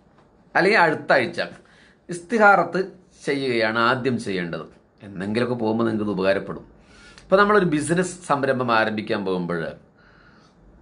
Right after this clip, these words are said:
നാട്ടുകാരോടൊക്കെ നമ്മൾ ചോദിക്കും, അല്ലെങ്കിൽ അതിൻ്റെ, അത്, അതുമായി ബന്ധപ്പെട്ട ആളുകളോടൊക്കെ നമ്മൾ അതിൻ്റെ ജയസാധ്യതകളെക്കുറിച്ചും പരാജയത്തെക്കുറിച്ചും ഒക്കെ ചർച്ച ചെയ്യും.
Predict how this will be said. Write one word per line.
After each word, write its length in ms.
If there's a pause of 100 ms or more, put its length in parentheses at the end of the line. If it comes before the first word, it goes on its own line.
(400)
നാട്ടുകാരോടൊക്കെ 720
നമ്മൾ 160
ചോദിക്കും, 340
അല്ലെങ്കിൽ 280
അതിൻ്റെ, 680
അത്, 260
അതുമായി 420
ബന്ധപ്പെട്ട 440
ആളുകളോടൊക്കെ 580
നമ്മൾ 240
അതിൻ്റെ 380 (380)
ജയസാധ്യതകളെക്കുറിച്ചും 1500
പരാജയത്തെക്കുറിച്ചും 960
ഒക്കെ 80
ചർച്ച 320
ചെയ്യും. 380